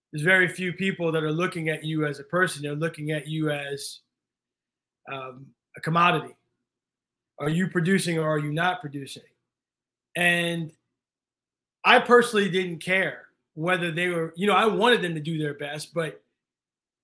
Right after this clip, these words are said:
I wasn't going to not spend time with you because you're not a starter on the basketball team and you're the thirteenth guy who doesn't play. You know, if I liked you, you'd know it. If I didn't like you, I was still gonna do my job, but then we,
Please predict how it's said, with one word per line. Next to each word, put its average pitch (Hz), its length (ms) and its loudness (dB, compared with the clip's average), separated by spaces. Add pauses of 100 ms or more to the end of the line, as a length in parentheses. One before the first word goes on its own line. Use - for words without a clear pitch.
(120)
I 185 100 2
wasn't 208 380 4
going 190 360 0
to 170 120 -4
not 180 360 2
spend 170 420 -4
time 170 360 -4
with 151 160 -4
you 151 160 -6
because 156 520 -4
you're 160 140 -2
not 160 340 -4
a 143 40 -10
starter 165 520 -2
on 139 140 -10
the 131 60 -14
basketball 131 640 -16
team 139 260 -10
and 127 160 -16 (420)
you're 170 200 4
the 156 120 -2
thirteenth 175 560 -2
guy 160 220 0
who 156 100 0
doesn't 156 340 -4
play. 180 280 0 (1200)
You 170 100 -2
know, 185 320 2 (140)
if 190 140 2
I 190 120 8
liked 208 360 2
you, 254 320 -2 (160)
you'd 175 280 0
know 185 220 4
it. 147 120 -6
If 170 120 -2
I 175 100 4
didn't 262 280 2
like 180 280 2
you, 175 300 -2
I 185 80 4
was 220 140 0
still 233 200 2
gonna 190 160 0
do 196 160 -2
my 170 180 -2
job, 190 380 2
but 156 160 -10
then 165 100 -4
we, 196 260 -4